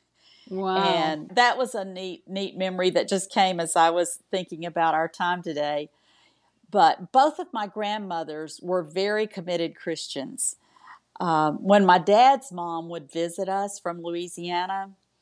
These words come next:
Speaker 2: she always slept in my room because I was the one who had the double bed. And early in the morning, she would sit up on the edge of the bed, turn around, you know, put her feet on the floor, and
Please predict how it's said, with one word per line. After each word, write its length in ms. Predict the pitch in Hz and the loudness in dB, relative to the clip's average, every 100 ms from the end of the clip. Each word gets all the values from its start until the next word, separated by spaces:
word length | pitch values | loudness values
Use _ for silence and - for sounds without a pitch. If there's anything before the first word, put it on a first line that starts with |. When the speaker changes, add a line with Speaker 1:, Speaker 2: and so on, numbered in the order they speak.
| _ _ | _ _
Speaker 2:
she 180 | - - | -4 4
always 320 | 233 311 302 | 6 6 4
slept 300 | - 208 202 | 0 -2 -2
in 100 | 196 | -4
my 140 | 196 196 | 0 0
room 300 | 185 170 170 | 0 -4 -6
because 300 | 175 175 170 | -8 -8 -4
I 120 | 175 | -4
was 200 | 185 190 | -4 -8
the 100 | 170 | -8
one 180 | 170 165 | -6 -6
who 80 | 170 | -4
had 180 | 160 | -6
the 60 | 165 | -6
double 320 | 165 160 156 | -6 -6 -6
bed. 460 | - 151 135 104 - _ _ _ _ _ _ - | -10 -8 -8 -10 -12 _ _ _ _ _ _ -8
And 520 | 180 170 170 165 165 _ | -2 0 2 0 -4 _
early 460 | 208 214 240 269 277 | 0 2 2 0 0
in 140 | 269 | -2
the 60 | 254 | -2
morning, 460 | 240 214 180 160 | -2 -2 -2 -4
she 260 | 156 - 190 | -6 -8 -2
would 200 | 180 180 | -2 -2
sit 320 | - 220 240 | -2 2 4
up 240 | 240 202 | 6 4
on 140 | 175 170 | 2 -2
the 180 | 151 175 | -2 0
edge 240 | 175 175 | 0 -2
of 80 | 208 | -8
the 60 | 208 | -4
bed, 540 | 180 160 147 147 147 _ _ _ | 0 0 0 -4 -6 _ _ _
turn 280 | - 185 202 | -2 -2 0
around, 300 | 196 180 180 | 0 -2 -2
you 80 | 170 | -2
know, 100 | 165 | -2
put 200 | - 180 | 0 0
her 100 | 190 | 0
feet 280 | 190 190 | -2 0
on 160 | 185 202 | 0 -2
the 60 | 214 | -6
floor, 580 | - 147 147 151 151 _ _ _ _ _ _ _ - | -4 -2 0 -2 -4 _ _ _ _ _ _ _ 0
and 540 | 202 185 180 175 170 | 4 6 6 4 0